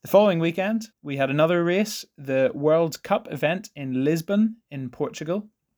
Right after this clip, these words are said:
That was again won on the men's side by Christian Blumenfeld, who looks unstoppable at the minute. Is he peaking too soon, or is he hitting top form at just the right time before the Olympics? Only time will tell,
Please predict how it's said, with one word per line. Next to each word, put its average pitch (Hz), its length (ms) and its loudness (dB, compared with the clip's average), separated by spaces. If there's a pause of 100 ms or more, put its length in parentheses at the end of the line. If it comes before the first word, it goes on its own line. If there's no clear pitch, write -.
(120)
That 143 280 0
was 131 220 -4
again 160 580 2
won 131 340 0
on 127 180 -2
the 123 40 -2
men's 120 280 -4
side 117 180 -6
by 117 120 -6
Christian 120 360 -8
Blumenfeld, 117 540 -4
who 135 160 -8
looks 131 440 -6 (120)
unstoppable 123 1040 -2
at - 100 -12
the 113 60 -10
minute. 113 340 -6 (320)
Is 170 160 2
he 190 140 2
peaking 175 340 -2
too 175 180 -4
soon, 190 460 -2
or 135 200 -2
is 139 180 -4
he 147 240 -2
hitting 147 320 -2
top - 280 -2
form 135 300 -6
at 127 240 -6
just 160 400 -2
the 175 80 -8
right 165 240 0
time 156 220 -2
before 147 240 -6
the 139 80 -4
Olympics? 135 480 -8 (280)
Only 160 200 2
time 147 260 2
will 131 80 -2
tell, 120 360 -2